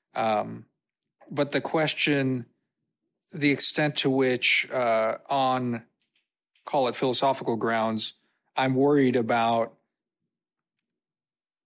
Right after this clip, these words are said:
I, I, I, I, I echo to a certain extent the elites you were scorning earlier who are concerned about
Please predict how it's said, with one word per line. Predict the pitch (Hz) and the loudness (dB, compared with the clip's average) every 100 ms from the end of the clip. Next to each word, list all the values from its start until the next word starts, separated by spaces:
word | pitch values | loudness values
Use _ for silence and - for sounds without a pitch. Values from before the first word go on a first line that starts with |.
| _ _ _ _ _ _ _ _ _ _ | _ _ _ _ _ _ _ _ _ _
I, | 156 156 | 0 2
I, | 160 | 4
I, | 151 143 143 147 | 2 4 2 2
I, | 147 135 135 | 2 2 2
I | 139 135 | 0 0
echo | 131 175 175 135 123 | 2 0 2 2 2
to | 131 | 0
a | |
certain | 123 151 | 0 0
extent | 131 - 139 123 | -2 0 0 0
the | 135 123 120 - | 0 0 0 0
elites | 143 139 135 - | 2 4 4 2
you | 135 | 2
were | 123 | 2
scorning | - 147 135 131 | 0 0 0 0
earlier | 131 135 127 120 | 0 2 2 0
who | 131 | -2
are | 120 120 | -2 -2
concerned | - 123 135 131 | -2 0 0 0
about | 120 117 117 117 | 0 0 0 0